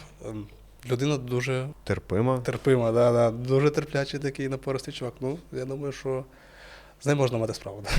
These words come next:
Speaker 2: Розкажи ще, яка найабсурдніша ситуація з документами, яку ти бачив на практиці в тебе була?
Speaker 1: На початках, як тільки я, ну, починав працювати, то, скажімо, потік машин був набагато більший. Не знаю, з чим це зв'язано.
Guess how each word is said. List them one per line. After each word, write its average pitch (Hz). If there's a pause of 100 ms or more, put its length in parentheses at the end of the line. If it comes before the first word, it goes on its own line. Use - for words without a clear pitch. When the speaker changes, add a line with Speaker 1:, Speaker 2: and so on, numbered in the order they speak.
(360)
Speaker 2:
Розкажи 123
ще, -
яка 113
найабсурдніша 120
ситуація 107
з 92
документами, 110
яку 101
ти -
бачив 92
на 85
практиці -
в -
тебе 80
була? 82 (400)
Speaker 1:
На 269
початках, 240
як 135
тільки -
я, 113
ну, 107 (140)
починав 127
працювати, 113
то, 101 (1400)
скажімо, 117 (140)
потік 170
машин 139
був 127
набагато 113
більший. - (300)
Не 139
знаю, 92
з -
чим -
це -
зв'язано. 117